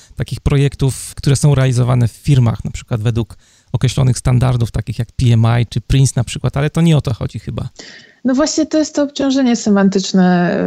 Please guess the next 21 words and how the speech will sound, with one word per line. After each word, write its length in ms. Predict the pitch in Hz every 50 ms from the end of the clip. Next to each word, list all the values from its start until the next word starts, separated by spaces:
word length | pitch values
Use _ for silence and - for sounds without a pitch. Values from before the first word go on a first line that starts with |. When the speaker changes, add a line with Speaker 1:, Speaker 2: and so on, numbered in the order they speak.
| 180 185
Speaker 2:
w, 260 | 185 - - 185 185
w 60 | - _
Polsce 440 | - 190 190 185 190 - - 196
myślenia 400 | 190 190 190 - 214 202 190 190
projektowego. 800 | 185 - 208 196 185 185 - - 185 180 196 226 233 220 233 220
Też, 400 | 214 - 220 208 - - - -
y, 240 | 220 208 202 202 202
w 40 | 190
samym 320 | - 220 214 214 214 208
designie 580 | 196 214 214 208 226 220 220 220 202 208 208 202
ono 200 | 196 196 196 196
jest 180 | 196 190 - -
trochę 220 | 208 196 190 208
obciążone, 600 | 202 196 - - 202 190 190 196 202 202 202 202
bo, 240 | 190 190 180 180 185 - - - - _ - -
y, 400 | 190 185 190 190 170 - - 185 -
tutaj 380 | - 196 - 202 190 190 196
wieloletnia 600 | 190 208 202 202 202 196 202 196 196 - 190 190
tradycja 640 | 190 196 196 196 180 202 196 190 - - 202 190 185
myślenia 540 | 185 190 190 - - 208 202 196 190 190 185
projektowego, 1040 | 185 - 196 190 190 190 - - 190 180 185 190 190 185 185 185 180 180 170 170